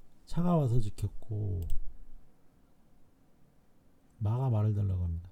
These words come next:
마가 말을 잡으면 뒤에 차가 잡히니까요. 일단 상을 잡아서 잡아주고,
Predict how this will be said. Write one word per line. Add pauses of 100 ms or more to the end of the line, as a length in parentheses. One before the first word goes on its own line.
마가
말을
잡으면
뒤에
차가
잡히니까요. (2750)
일단 (260)
상을
잡아서 (200)
잡아주고,